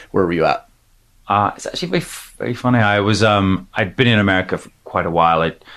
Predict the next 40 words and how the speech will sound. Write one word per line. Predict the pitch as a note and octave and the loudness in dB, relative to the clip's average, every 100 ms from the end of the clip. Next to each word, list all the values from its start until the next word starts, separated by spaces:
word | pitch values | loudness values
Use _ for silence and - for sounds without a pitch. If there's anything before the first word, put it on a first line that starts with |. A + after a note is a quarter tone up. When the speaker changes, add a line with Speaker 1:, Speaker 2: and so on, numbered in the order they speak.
| - - - | -20 -20 -14
Speaker 2:
uh, | D#2+ D#2 | -8 -6
just | D#2+ - | -6 -6
finished | - F#2+ E2 | -2 -2 -4
a | |
pilot | - E2 D2+ - | -6 -4 -2 -4
season | - D2+ C2+ C2 | -10 -10 -12 -12
and | D2 C2+ | -16 -16
tested | - - - D2 | -8 -8 -8 -12
on, | C#2 C2+ B1+ - - - | -10 -10 -14 -20 -20 -18
uh, | C#2+ C2+ - | -14 -14 -16
about | - - | -12 -14
four | - F#2+ F2 | -4 -4 -2
shows, | - D#2 E2 F2+ - - - | 0 0 0 -2 -8 -12 -14
quite, | - - - | -14 -14 -8
quite, | F#2 - | -8 -8
you | |
know, | F2 D#2+ | -8 -4
quite | F#2+ F2 | -2 -2
exciting | E2+ F#2+ F#2 F2+ | -2 -2 -2 -2
stuff, | - G#2+ A2 | -2 0 0
and | |
got | G2+ F#2 | 0 2
really | A#2+ A#2 G#2+ | 4 4 2
close | G2+ F#2+ F#2+ | 2 2 2
on | F#2+ | -2
things. | F#2 F#2+ G2+ - - - - - - | -2 -2 -4 -8 -18 -18 -18 -20 -4
Um, | G2 G#2 G#2 G#2 G#2 | 0 2 4 2 2
and | A2 | 2
then | A#2 A2+ | 4 4
returned | A2 A#2 C#3 D3 | 2 0 0 2
back | A#2 | 0
to | - | -2
the | G2+ | -6
U | F#2+ | -2
K | A2 G2 | 0 0
a | E2 | 2
little | G#2+ G#2+ | 0 0
bit | E2 | -2
despondent, | - - F#2 E2 D2+ C#2 | -4 -2 0 0 -2 -4
and, | G2+ G2+ G2 | -2 -2 -2